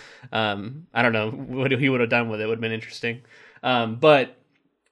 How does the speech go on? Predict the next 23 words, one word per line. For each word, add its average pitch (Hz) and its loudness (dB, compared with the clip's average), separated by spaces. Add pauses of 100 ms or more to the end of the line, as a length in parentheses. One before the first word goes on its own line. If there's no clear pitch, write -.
uh, 127 2
yeah, 147 6
let's 131 0
go 170 4
down. 156 2
Let's 147 -2
go. 151 6
Uh, 127 4
Louis, 151 6
Louis 151 2
Creed, 113 2
I 101 -2
think, 107 -8
is 110 -10
a, 104 -8
is 117 -6
a 113 -8
big 110 -8
one 98 -12
to - -16
talk - -12
about - -10
because, 127 -10